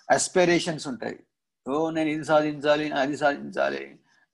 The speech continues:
ఆ, అని రకరకాల వ్యాపకాలు, ఆస్పిరేషన్స్ ఉంటాయి. ఇవన్నీ ఏంటంటే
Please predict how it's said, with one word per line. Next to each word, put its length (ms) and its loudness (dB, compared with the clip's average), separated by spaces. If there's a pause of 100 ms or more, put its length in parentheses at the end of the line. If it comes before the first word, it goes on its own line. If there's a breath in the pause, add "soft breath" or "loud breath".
ఆ, 380 0
అని 160 -2
రకరకాల 520 4
వ్యాపకాలు, 600 0 (480)
ఆస్పిరేషన్స్ 640 -4
ఉంటాయి. 340 -10 (760)
ఇవన్నీ 300 4
ఏంటంటే 720 -4